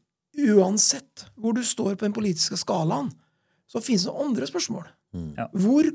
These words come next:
Speaker 1: kommer jeg fra? Hvor er jeg på vei hen? Hva er meningen med livet? Eh,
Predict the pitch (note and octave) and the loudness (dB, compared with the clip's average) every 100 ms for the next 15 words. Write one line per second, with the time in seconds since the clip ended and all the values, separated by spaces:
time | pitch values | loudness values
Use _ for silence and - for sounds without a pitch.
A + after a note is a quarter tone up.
0 | - - A#3 A3 A3+ A#3 B3+ C#4+ - _ | -4 -6 -2 -2 -2 -4 -6 -6 -12 _
1 | _ - A3+ C#4+ B3+ A3 A3 B3+ A#3+ G#3 | _ 0 2 2 2 0 0 0 0 4
2 | A3 B3 G#3+ B3+ B3 - _ _ G3 A#3 | 2 2 -2 -6 -8 -12 _ _ -2 2
3 | B3 A#3+ B3+ G#3+ F#3 F#3+ G#3 A3+ A3 F3+ | 2 2 4 4 6 6 4 4 6 6
4 | G3+ B3+ - _ _ _ _ _ - G3 | 4 2 -6 _ _ _ _ _ -2 0
5 | G#3+ G#3 G3+ G3 G3+ G3 | 2 0 0 0 -2 -6